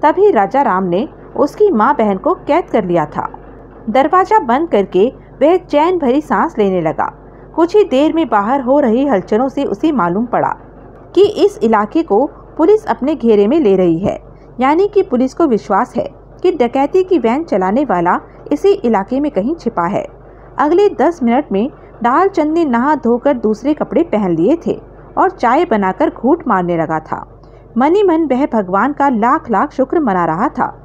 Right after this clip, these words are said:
कि पुलिस के फंदे में पड़ने से वह बच निकला है। अब उसे बाहर हो रही पुलिस की हरकतों की परवाह नहीं थी। डालचंद ने चाय समाप्त की और प्याला टेबल पर रखा।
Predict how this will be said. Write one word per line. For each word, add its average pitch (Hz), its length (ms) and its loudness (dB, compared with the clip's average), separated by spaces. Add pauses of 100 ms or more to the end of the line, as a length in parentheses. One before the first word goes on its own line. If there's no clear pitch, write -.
(280)
कि 370 100 2
पुलिस 359 400 0
के 349 140 0
फंदे 226 420 0
में 233 240 0 (580)
पड़ने 330 340 2
से 370 140 0
वह 247 240 0 (100)
बच 208 200 0
निकला 170 240 -2
है। - 240 -4 (400)
अब 320 120 2
उसे 370 220 0
बाहर 262 380 0
हो 262 200 0
रही 277 240 0
पुलिस 285 360 -2
की 311 140 -2
हरकतों 202 460 -4
की 302 140 -2
परवाह 185 400 -2
नहीं 175 240 -2
थी। - 240 -8 (600)
डालचंद 339 500 0
ने 370 80 2
चाय 294 280 0
समाप्त 196 420 -4
की - 220 0 (280)
और 330 100 2
प्याला 254 360 0
टेबल 196 320 0
पर 180 160 -2
रखा। - 360 -6